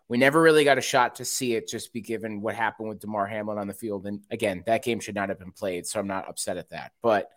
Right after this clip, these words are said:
I'll be really curious to see how this goes because both of these teams struggled in their first game. Both of these teams played backup quarterbacks. Both of these teams came out flat.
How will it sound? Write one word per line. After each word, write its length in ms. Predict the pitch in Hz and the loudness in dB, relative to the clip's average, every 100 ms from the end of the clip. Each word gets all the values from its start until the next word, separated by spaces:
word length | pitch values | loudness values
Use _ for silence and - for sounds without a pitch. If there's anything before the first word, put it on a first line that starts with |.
| - - - - - | -20 -20 -20 -20 -2
I'll 140 | 143 165 | 8 10
be 160 | 185 | 10
really 280 | 180 180 170 | 6 8 8
curious 480 | - 165 156 143 - | 4 4 4 4 2
to 60 | 135 | -2
see 220 | - 127 | -2 -2
how 200 | 113 113 | 0 0
this 220 | 110 - | -2 0
goes 460 | 151 160 131 117 - | 6 8 8 4 0
because 800 | 123 - 117 110 107 104 - _ 254 _ _ _ _ _ _ 123 | -6 -4 0 2 0 -4 -8 _ _ _ _ _ _ _ _ -6
both 400 | 117 143 190 202 | 8 10 10 8
of 100 | 170 | 2
these 220 | 160 135 | 2 0
teams 480 | - 139 123 - - | -2 -2 -2 -4 -4
struggled 720 | - - 131 123 123 113 - - | -4 2 2 4 2 0 -4 -8
in 160 | 120 110 | -6 -2
their 180 | 110 101 | -2 -2
first 400 | 113 107 - - | -4 -6 -6 -10
game. 320 | 92 90 - | -8 -8 -2
Both 260 | 123 143 156 | 4 4 4
of 100 | 156 | -2
these 300 | 143 127 - | 0 -2 -4
teams 400 | - 120 110 101 | -4 -4 -4 -6
played 320 | - 107 101 | -4 -4 -2
backup 400 | 110 107 117 110 | 2 2 2 -8
quarterbacks. 720 | - 107 101 95 98 95 - - | -8 -8 -8 -6 -4 -4 -8 -2
Both 240 | 120 131 | 2 2
of 100 | 147 | 0
these 200 | 135 117 | -4 -6
teams 300 | - 113 107 | -8 -10 -10
came 200 | - 110 | -10 -8
out 200 | 98 87 | -6 -8
flat. 520 | - - 120 113 87 | -10 -2 4 4 2